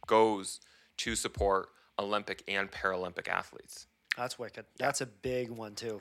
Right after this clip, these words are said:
Speaker 2: 'cause, um, yeah, Olympic athletes, they don't have time to work a job, and they want, they can only survive through funding.
Speaker 1: Yeah. So this is, like, something that's been in the works for a number, a couple of years, and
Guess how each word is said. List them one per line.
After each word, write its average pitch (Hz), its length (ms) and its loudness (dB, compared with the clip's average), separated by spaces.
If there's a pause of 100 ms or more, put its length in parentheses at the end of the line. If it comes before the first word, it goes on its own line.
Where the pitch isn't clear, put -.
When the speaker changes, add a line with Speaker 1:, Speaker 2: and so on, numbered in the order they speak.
Speaker 2:
'cause, 117 540 -4 (880)
um, 113 380 0 (760)
yeah, 127 200 0
Olympic 135 380 2
athletes, 127 400 2
they 131 160 0
don't 131 160 0
have 123 140 -4
time 117 220 -4
to 117 60 -8
work 110 220 -6
a 110 100 -10
job, 120 360 0 (360)
and 110 460 -6
they 117 60 -6
want, 117 320 -6
they 123 320 -6 (340)
can 117 100 -14
only 120 160 -8
survive 104 380 -10
through 117 160 -16
funding. 117 360 -16 (200)
Speaker 1:
Yeah. - 240 -6
So 104 400 2
this 113 240 -4
is, 120 180 -6
like, 98 360 -2
something 104 280 -8
that's 98 200 -8
been 98 400 -8
in 90 100 -8
the 95 80 -8
works 95 240 -6
for 95 120 -6
a - 20 -8
number, 92 340 -6
a - 60 -8
couple 98 200 -8
of 90 80 -14
years, 90 380 -8 (100)
and 90 440 -8